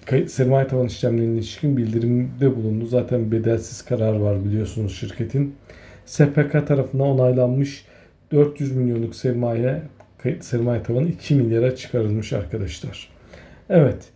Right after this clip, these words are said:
gördüğünüz gibi yüzde dört yüz oranında büyük miktarda bir, e, sermaye tavanı arttırması söz konusu Gersan'ın.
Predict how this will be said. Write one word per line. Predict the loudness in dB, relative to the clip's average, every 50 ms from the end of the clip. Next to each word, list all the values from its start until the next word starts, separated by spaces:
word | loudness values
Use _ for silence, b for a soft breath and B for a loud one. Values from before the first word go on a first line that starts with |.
| b b b b b b b b 0
gördüğünüz | 0 0 2 0 -2 -4 -4 -4 -4 -6
gibi | -6 -4 -2
yüzde | 0 0 0 2 0 0 4
dört | 4 4 4 4 0 -8 -14
yüz | -8 -4
oranında | -2 0 0 2 2 0 0 -2 -2 0 2 2 2 2 2 -2 -10 -12 -10 -4 -2
büyük | -2 -2 -2 -2 -4
miktarda | -6 -8 -8 -2 0 0 0 2 2 2 2 4 4
bir, | 4 4 2 2 -4 B B B B B B B B -2
e, | 0 2 2 0 0
sermaye | -2 0 0 2 4 4 4 4 4 4 2 2 0 -2
tavanı | -2 0 0 2 0 0 -2 0
arttırması | 0 -2 -2 -4 -8 -4 -2 -2 0 0 0 -2 -2 -2 -4 -4
söz | -2 0 -2 -2 -2 -2
konusu | 0 2 2 2 0 -4 -8 -8 -8 -4 2
Gersan'ın. | 4 6 6 4 2 2 2 2 2 2 0